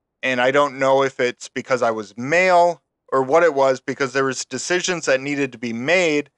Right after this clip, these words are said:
and I would make them in the office, and the speech therapist would tell me,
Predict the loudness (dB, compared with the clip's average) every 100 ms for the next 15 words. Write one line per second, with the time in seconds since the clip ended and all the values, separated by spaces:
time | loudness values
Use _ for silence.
0 | _ -6 0 2 2 0 0 0 0 0
1 | 0 0 -2 2 4 2 2 0 -2 -4
2 | -8 -8 -8 -6 -6 -2 0 0 0 -4
3 | -4 -8 -2 -2 -2 -4 -6